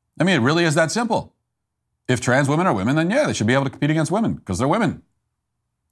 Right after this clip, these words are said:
If they aren't, then of course they shouldn't be able to. And they shouldn't be able to because they aren't. So, I mean, that really should be the end of the conversation. Actually, like, yeah, if, if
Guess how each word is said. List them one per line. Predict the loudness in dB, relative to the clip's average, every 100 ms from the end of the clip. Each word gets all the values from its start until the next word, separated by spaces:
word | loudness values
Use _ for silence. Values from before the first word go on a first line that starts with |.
| -4
If | 0
they | 4
aren't, | 4 4 0 -6 -16 _ _ _ _ _ _ 0
then | 0
of | 0
course | -2 -2 0
they | -2
shouldn't | 0 0 0 0
be | 0
able | 0 -4
to. | -8 -10 -14 _ _ _ _ _ _ _ _ _ _ _ _ 0
And | 2 2
they | 0
shouldn't | 0 0 0 2
be | 0
able | 0 0
to | 0 -2 -6 _
because | -2 0 0 0
they | -2
aren't. | -2 -4 -14 _ _ _ _ _ _ _ _ _ _
So, | -2 0 0 -4 _ -6
I |
mean, | 0
that | 0 0
really | -2 -2
should | 0
be | 0
the | 2
end | 2
of |
the | 2
conversation. | 0 0 0 -2 -6 -4
Actually, | -2 0 0 -2 0
like, | -2 -4 -2
yeah, | 0 0 -2
if, | -10 -10 _
if | -6 -6